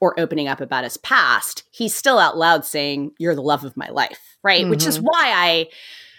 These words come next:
Speaker 1: why this show is so special to me, is because you can explore obstacles in relationship without cracking the foundation.
Speaker 2: Right. And people are, are multifaceted. So you can have both.
Speaker 1: Yeah. But there's this, there is this tinge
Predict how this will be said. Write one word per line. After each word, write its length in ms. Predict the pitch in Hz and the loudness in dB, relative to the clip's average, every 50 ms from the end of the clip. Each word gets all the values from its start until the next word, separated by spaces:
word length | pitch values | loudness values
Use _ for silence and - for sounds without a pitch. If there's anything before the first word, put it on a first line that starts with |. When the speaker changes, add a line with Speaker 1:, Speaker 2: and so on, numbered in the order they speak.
| _ _ _ | _ _ _
Speaker 1:
why 240 | 190 220 214 208 196 | 0 0 2 2 2
this 160 | 180 180 175 | 0 0 0
show 240 | - - 175 156 151 | 0 0 2 2 2
is 120 | 151 - | 0 -2
so 80 | 160 143 | -4 -4
special 460 | - - - 156 151 - - 147 151 | -6 -2 -2 -2 -2 -2 -4 -6 -6
to 160 | - - 143 | -6 -4 -4
me, 220 | 139 143 139 - | -4 -4 -4 -4
is 180 | 139 135 139 - | -6 -6 -6 -8
because 380 | - 151 143 - 160 151 - - | -8 -10 -6 -4 -4 -4 -4 -6
you 80 | 139 - | -6 -4
can 140 | - 151 | -4 -4
explore 640 | 147 143 - - - - - 190 180 175 165 156 - - | -4 -2 -2 -4 -4 -2 -2 0 0 2 2 0 0 0
obstacles 580 | 143 147 151 - - - - - 135 139 - | -2 -2 -2 -4 -8 -8 -6 -6 -4 -4 -4
in 80 | - 135 | -4 -6
relationship 680 | 131 135 135 143 139 143 - - 151 - - 139 - - | -6 -4 -2 0 0 0 0 -2 -2 -2 -2 -4 -4 -4
without 580 | 147 143 - - 160 156 147 139 131 127 - - _ _ _ - | -6 -6 -2 0 2 2 2 2 2 0 -4 -8 _ _ _ -14
cracking 440 | - - 190 151 - - 160 151 139 | -2 0 0 0 0 0 -2 -2 -2
the 60 | 131 | -2
foundation. 640 | - 147 139 131 127 131 170 175 - 247 262 269 - _ _ _ _ _ - - - - - - - - - | 0 0 0 0 0 0 0 0 0 -2 -2 -4 -6 _ _ _ _ _ -20 -20 -20 -20 -20 -20 -20 -10 -4
Speaker 2:
Right. 180 | 285 330 330 - | 0 0 2 2
And 160 | 247 277 254 262 | 4 2 2 2
people 380 | - 311 311 - - 359 349 320 | 2 0 0 2 0 2 4 4
are, 380 | 302 277 269 240 - - - - | 4 4 4 2 0 -2 0 2
are 180 | 220 240 247 | 2 4 4
multifaceted. 920 | 233 220 233 240 233 247 196 - 190 190 240 - - - 151 - - 156 - | 4 2 0 0 0 -2 -2 0 0 0 0 0 -2 -4 -6 -6 -6 -6 -4
So 100 | - 214 | -2 -2
you 140 | 208 233 | -2 0
can 160 | 240 320 311 240 | 0 -2 0 0
have 280 | 240 233 269 220 170 | 0 0 0 0 0
both. 480 | 175 175 180 - - - - - - _ _ _ _ _ _ _ _ | 0 0 0 0 -2 -8 -16 -18 -18 _ _ _ _ _ _ _ _
Speaker 1:
Yeah. 500 | - 202 208 233 302 294 262 202 156 139 - - | -4 -4 0 2 4 4 4 4 2 2 0 -2
But 180 | 339 339 - | -4 -2 0
there's 320 | 349 359 359 349 349 - - | 0 2 2 2 0 -2 0
this, 420 | - 403 415 403 392 - - - - - - - - - - - - - | 2 4 4 4 2 -2 -4 -6 -8 -12 -20 -20 -20 -20 -20 -14 -4 0
there 220 | 339 339 349 - - | 2 2 2 2 2
is 200 | 330 302 - - | 0 0 0 -2
this 300 | - 285 - - - - - | -2 -2 -2 -2 -4 -2 -2
tinge 600 | - - - 359 403 415 427 453 440 381 - | 0 2 2 4 4 4 4 2 2 0 -2